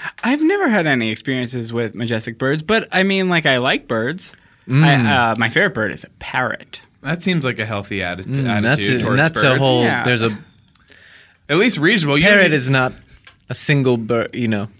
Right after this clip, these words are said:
Speaker 1: Wait, what?
Speaker 2: It's like a type of
Speaker 1: It's a type
Speaker 2: bird.
Speaker 1: of bird.
Speaker 2: Yeah.
Speaker 1: It's a type of bird. It's
Speaker 2: But
Speaker 1: my favorite
Speaker 2: there's
Speaker 1: type
Speaker 2: a
Speaker 1: of
Speaker 2: lot.
Speaker 1: bird.
Speaker 3: Which parrot?
Speaker 2: Yes, which one?
Speaker 1: Very specifically, Coco Beware's parrot.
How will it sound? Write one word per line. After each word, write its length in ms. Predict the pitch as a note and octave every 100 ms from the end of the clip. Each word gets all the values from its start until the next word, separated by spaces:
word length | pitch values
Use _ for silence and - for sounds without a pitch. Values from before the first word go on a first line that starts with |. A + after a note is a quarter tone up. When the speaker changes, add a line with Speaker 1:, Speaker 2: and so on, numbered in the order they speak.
| _ _ _ _ _ _ _ G#2
Speaker 1:
Wait, 260 | D3 D4+
what? 220 | C4 F#3 -
Speaker 2:
It's 80 | C#3
like 120 | A2
a 60 |
type 340 | G2 C3 B2 A#2+
of 180 | G#2+ F#2+ - _ _ _ _
Speaker 1:
It's 180 | F3+ F#3
a 40 | F#3+
type 220 | A#3+ A3
Speaker 2:
bird. 60 | B2
Speaker 1:
of 80 |
bird. 340 | G#2+ G2+ - -
Speaker 2:
Yeah. 240 | D3+ A2+ - -
Speaker 1:
It's 100 | F4
a 60 | D4+
type 200 | E4+ F4+
of 60 | F#3+
bird. 220 | A#2+ -
It's 80 | C3+
Speaker 2:
But 60 |
Speaker 1:
my 60 | A#3
favorite 100 | A#3+
Speaker 2:
there's 140 | C#3+ C3+
Speaker 1:
type 160 | - A#2
Speaker 2:
a 20 |
Speaker 1:
of 40 | A#2+
Speaker 2:
lot. 340 | A2+ G#2+ G#2
Speaker 1:
bird. 60 | C#3+
Speaker 3:
Which 240 | F3+ F#3
parrot? 500 | F#3 F#3+ G3 G#2+ - _ _ -
Speaker 2:
Yes, 360 | B2+ G#2+ G2 A#2+
which 320 | C3 C#3 -
one? 300 | G#2+ G2 F#2+
Speaker 1:
Very 260 | B2 G3+ G#3+
specifically, 680 | F#3 D#3 D#3 D3 C3+ B2
Coco 460 | A2+ - E3 D#3+ D3+
Beware's 720 | C#3 C3 A#2 A#2+ A#2+ G#2+ A2
parrot. 560 | - A#2 D2 - -